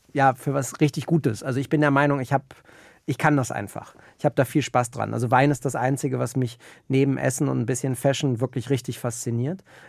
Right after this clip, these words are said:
Aber ich bin nicht so in den einfachen Regionen unterwegs. Und da hatte ich dann schon mal Gäste, die, die gesagt haben, „Nein, also das, Herr Rau, das ist uns viel zu exaltiert. Wir hätten so gern was Einfaches, was man so wegsüffeln kann.“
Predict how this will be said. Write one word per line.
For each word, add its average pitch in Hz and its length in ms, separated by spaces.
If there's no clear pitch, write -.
Aber 127 280
ich 123 120
bin 147 300
nicht 151 180
so 151 120
in 147 80
den 139 100
einfachen 135 560
Regionen 117 420
unterwegs. 123 640
Und 127 180
da 127 280
hatte 135 160
ich 120 60
dann 131 180
schon 143 120
mal 131 120
Gäste, 131 360
die, 123 300
die 123 120
gesagt 127 280
haben, 147 80
„Nein, 151 220
also 147 180
das, 143 260
Herr 147 100
Rau, 147 200
das - 380
ist 185 180
uns 156 160
viel 190 140
zu 175 160
exaltiert. 151 560
Wir - 60
hätten 185 100
so 143 80
gern 156 260
was 143 220
Einfaches, 143 640
was - 180
man 147 140
so 131 120
wegsüffeln 127 680
kann.“ 120 260